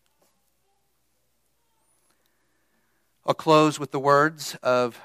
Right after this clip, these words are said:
Revelation three twenty, the words of Jesus. "Behold, I stand at the door and knock. If anyone hears my voice and opens the door,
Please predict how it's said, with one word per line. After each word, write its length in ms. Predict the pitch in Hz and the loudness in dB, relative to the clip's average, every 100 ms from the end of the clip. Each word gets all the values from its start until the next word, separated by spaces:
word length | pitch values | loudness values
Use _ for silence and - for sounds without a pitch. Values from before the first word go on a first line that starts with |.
| - | -6
Revelation 840 | 131 135 135 131 131 - 123 117 - _ _ _ _ _ _ _ | -4 -2 0 -2 -2 -6 -8 -8 -16 _ _ _ _ _ _ _
three 200 | - 139 | -8 -8
twenty, 360 | - - 143 110 | -6 -4 -4 -4
the 120 | 107 | -8
words 400 | 113 120 117 - | -6 -4 -6 -12
of 140 | - 101 | -18 -16
Jesus. 560 | 131 113 95 - - - _ _ _ _ _ _ _ 427 _ _ _ _ _ _ _ _ | -10 -10 -10 -16 -16 -20 _ _ _ _ _ _ _ _ _ _ _ _ _ _ _ _
"Behold, 420 | 143 139 165 202 180 | -6 4 6 8 8
I 80 | |
stand 460 | 147 - 196 208 220 | 4 2 2 4 2
at 100 | 190 | 0
the 60 | 156 | -2
door 500 | 156 180 202 214 - | 2 6 6 4 -2
and 200 | 147 147 | -4 4
knock. 400 | 175 208 214 - | 6 6 4 -2
If 160 | 170 - | -6 -4
anyone 480 | 196 233 247 226 196 | -2 0 4 4 4
hears 440 | 156 226 262 254 | 2 2 2 2
my 260 | 202 202 175 | 4 6 6
voice 520 | 156 190 208 214 - - | 6 6 6 4 -4 -4
and 160 | 165 - | -4 0
opens 420 | 220 233 240 214 | 0 0 -2 -4
the 80 | 214 | -6
door, 460 | 190 196 151 120 | 2 6 6 4